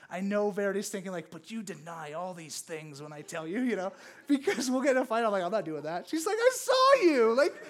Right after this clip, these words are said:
of course you were doing that." I'm like, "No, I'm not." And I don't. Um, so,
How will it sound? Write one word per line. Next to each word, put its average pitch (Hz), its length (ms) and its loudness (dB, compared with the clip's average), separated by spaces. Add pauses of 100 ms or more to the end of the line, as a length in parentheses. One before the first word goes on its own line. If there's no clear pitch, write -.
(140)
of - 60 -20
course 359 320 -2
you 339 80 0
were 285 80 -6
doing 240 240 -4
that." 185 240 -2
I'm 202 80 -8
like, - 200 -20
"No, - 160 -20
I'm 110 140 -16
not." 117 240 -20
And 165 100 -8
I 170 100 -2
don't. 151 260 -8 (420)
Um, 214 300 4 (1000)
so, 214 440 0